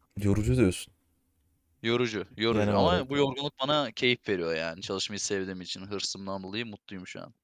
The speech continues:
Speaker 1: Senin hırsın zaten şey gibi bir şey artık ya. Senin, nasıl desem,
Speaker 2: Aynen.
Speaker 1: ikon gibi, bir imajın gibi yani.
Speaker 2: Evet, o biraz beni yani sektörde ayrıştıran bir şey oldu. Bununla, bu benim hoşuma gidiyor, açık
Speaker 1: O
Speaker 2: söyleyeyim.
Speaker 1: güzel
Speaker 2: Ben
Speaker 1: bir
Speaker 2: bunu
Speaker 1: şey bu
Speaker 2: böyle
Speaker 1: arada ya.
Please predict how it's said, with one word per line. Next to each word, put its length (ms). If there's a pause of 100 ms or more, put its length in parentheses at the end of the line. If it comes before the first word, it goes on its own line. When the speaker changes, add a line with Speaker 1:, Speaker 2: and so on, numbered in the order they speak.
(160)
Speaker 1:
Senin 380 (120)
hırsın 340
zaten 480
şey 260
gibi 200
bir 40
şey 240
artık 340
ya. 140
Senin, 340
nasıl 260
desem, 180
Speaker 2:
Aynen. 220 (240)
Speaker 1:
ikon 360
gibi, 180
bir 140
imajın 440
gibi 180
yani. 260 (680)
Speaker 2:
Evet, 200
o 160
biraz 460
beni 160
yani 240
sektörde 480
ayrıştıran 600
bir 40
şey 200
oldu. 300
Bununla, 300 (100)
bu 80
benim 140
hoşuma 300
gidiyor, 460
açık 240
Speaker 1:
O 20
Speaker 2:
söyleyeyim. 320
Speaker 1:
güzel 220
Speaker 2:
Ben 100
Speaker 1:
bir 40
Speaker 2:
bunu 60
Speaker 1:
şey 120
bu 20
Speaker 2:
böyle 140
Speaker 1:
arada 200
ya. 160